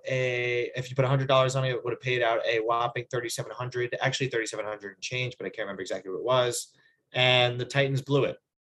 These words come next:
So we will be running back the post-game parlay. That is Syracuse football, Notre Dame football,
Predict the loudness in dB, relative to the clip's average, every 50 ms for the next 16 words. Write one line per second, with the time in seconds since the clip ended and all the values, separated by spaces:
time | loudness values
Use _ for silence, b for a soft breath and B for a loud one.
0 | _ _ _ -12 -6 0 2 4 4 4 4 2 2 2 2 2 2 2 2 2
1 | 2 0 0 0 2 2 4 4 2 0 -2 -4 -8 -6 -4 -4 -4 -2 -2 -4
2 | -4 -4 -2 0 2 2 4 6 6 6 6 6 4 4 4 4 4 2 2 0
3 | 0 0 0 0 -2 -4 -6 -4 -2 -4 -2 0 2 4 4 4 4 2 -2 _
4 | _ _ _ _ -4 -2 0 0 2 2 0 0 -2 -4 -6 -8 -4 0 0 2
5 | 2 2 0 -2 -4